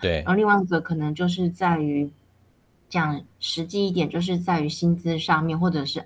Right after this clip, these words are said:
Speaker 2: 案子上面的流动。
Speaker 1: 对。
Speaker 2: 对，
Speaker 1: 嗯。
Speaker 2: 所以这个对他们在摸索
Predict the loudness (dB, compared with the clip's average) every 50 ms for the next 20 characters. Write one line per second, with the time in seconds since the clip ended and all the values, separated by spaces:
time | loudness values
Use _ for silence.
0 | 0 2 2 2 2 0 -2 -6 -6 -4 -4 -4 -4 -2 -4 -4 -4 -4 -6 -6
1 | -8 -10 -12 -10 _ -4 -4 -4 -4 -4 0 2 2 2 2 2 -2 -6 -12 _
2 | _ _ _ _ _ _ _ 0 0 2 2 4 4 6 6 6 6 6 4 2
3 | 0 -4 -6 -8 -10 -4 -2 0 2 2 2 2 2 2 2 2 2 2 0 0
4 | 0 2 2 2 4 4 4 4 4 4 2 2 0 2 4 4 4 4 0